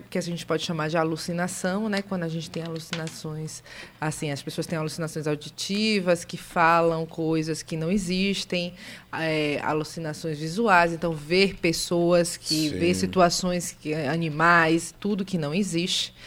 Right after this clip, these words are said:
Speaker 1: né? É muito mais produ-, produto da mente, mas que a pessoa acredita que é real.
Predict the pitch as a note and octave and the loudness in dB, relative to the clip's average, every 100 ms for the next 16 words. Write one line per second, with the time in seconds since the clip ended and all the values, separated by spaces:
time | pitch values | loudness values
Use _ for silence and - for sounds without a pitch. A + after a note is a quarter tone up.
0 | - - F#3 E3+ F3 F3+ D#3+ D#3+ - E3 | -14 -2 0 2 0 0 0 -2 0 0
1 | D#3+ - - - F3 D#3 D3+ D#3 E3 F3 | 0 -6 -10 0 0 2 -2 -2 -2 0
2 | E3 F#3 G#3+ G3 G3 F#3+ B3 A#3+ - E3+ | -4 -4 -4 -2 -2 2 2 2 0 4
3 | F3+ - A3 A#3+ A3+ F#3 D#3+ D#3+ E3 E3 | 4 4 2 2 0 0 0 -4 -4 -4
4 | G#3 - - - G#3 D#3 F3+ G3 B2 | -8 -10 -20 -2 2 4 6 6 4